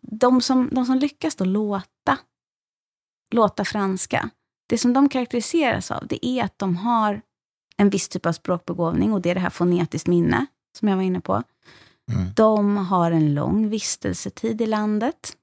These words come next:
Speaker 1: så det är det här med exponeringen och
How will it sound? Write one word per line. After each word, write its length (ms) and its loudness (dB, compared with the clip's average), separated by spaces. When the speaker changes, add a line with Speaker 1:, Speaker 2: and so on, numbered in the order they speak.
Speaker 1:
så 100 -6
det 140 -2
är 60 -4
det 60 -2
här 100 -4
med 180 -2
exponeringen 1200 0
och 220 4